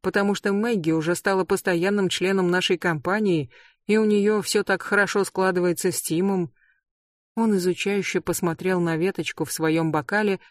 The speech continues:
и стал помешивать ею кубики льда. «Я не понимаю, откуда у тебя взялась навязчивая идея относительно Мэгги», помолчал. «Хотя догадываюсь. Послушай,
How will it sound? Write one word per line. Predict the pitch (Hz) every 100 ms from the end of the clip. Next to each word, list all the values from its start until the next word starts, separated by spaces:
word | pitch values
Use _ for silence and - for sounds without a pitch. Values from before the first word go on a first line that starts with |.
| _
и | 196
стал | 190 226 208
помешивать | 180 160 175 - 175 160 160
ею | 156 170 160 -
кубики | 165 165 170 175
льда. | 170 156 139 135 - _ _ _ _ _ _ _ _ _ _ 180
«Я | 190 190
не | 208
понимаю, | 208 233 254 220 143 139
откуда | 135 - 165
у | 170
тебя | - 180 220
взялась | 175 175 185 175
навязчивая | 165 175 175 180 160 165 165
идея | 175 240 160
относительно | 143 160 156 190 190 180 175
Мэгги», | 175 214 139 139 131 - _ _ _ _ _
помолчал. | 170 160 151 - 165 202 196 _ _ _ _ _ _ _ _ _ _
«Хотя | - 214 214 240 208
догадываюсь. | 180 190 202 208 156 139 131 127 - _ _ _ _ _ _ _ _ -
Послушай, | 196 - 214 - 165 143